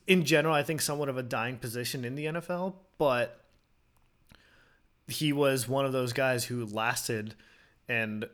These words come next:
even through kind of the shift to the nickel defenses and more D Bs, less linebackers, he was still on the field every play. Like, there was just,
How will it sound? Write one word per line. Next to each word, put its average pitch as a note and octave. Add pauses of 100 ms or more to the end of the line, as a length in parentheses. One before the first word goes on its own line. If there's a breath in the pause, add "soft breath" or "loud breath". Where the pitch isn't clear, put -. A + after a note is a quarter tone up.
(140)
even C#3+
through C3+
kind B2+
of B2+
the A#2+
shift -
to A#2
the A2+
nickel A#2+
defenses A2
and G#2+
more A#2
D A2+
Bs, G#2+
less A2+
linebackers, G#2
he A2+
was A2
still B2
on A2+
the G#2+
field G2 (520 soft breath)
every G2+
play. -
Like, A2
there G#2+
was G#2
just, A2+